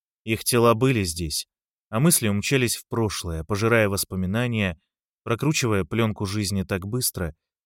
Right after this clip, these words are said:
что старики даже сами не улавливали, о чём думают. Когда на мгновение вспыхивали их глаза, потому что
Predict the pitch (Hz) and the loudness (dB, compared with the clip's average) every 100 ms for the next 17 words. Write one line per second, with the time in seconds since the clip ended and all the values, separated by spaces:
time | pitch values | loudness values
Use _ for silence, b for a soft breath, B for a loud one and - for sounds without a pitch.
0 | _ - 117 - 117 120 147 127 107 107 | _ -6 -4 -2 0 0 0 0 0 0
1 | 135 127 110 110 110 123 120 110 101 95 | 0 0 0 0 0 0 0 -2 0 -2
2 | 95 - 98 92 85 76 76 - _ _ | -2 -2 -4 -4 -6 -6 -10 -16 _ _
3 | _ _ _ _ _ _ _ _ _ _ | _ _ _ _ _ _ _ _ _ _
4 | - 104 113 123 107 107 110 120 131 113 | -10 -2 2 2 2 2 4 4 2 2
5 | 101 - - 127 - 107 104 98 85 101 | 2 0 -2 -4 -2 -2 0 -2 -4 -2
6 | 95 120 131 104 95 101 - 101 | 0 -2 -2 -4 -4 -4 -2 -4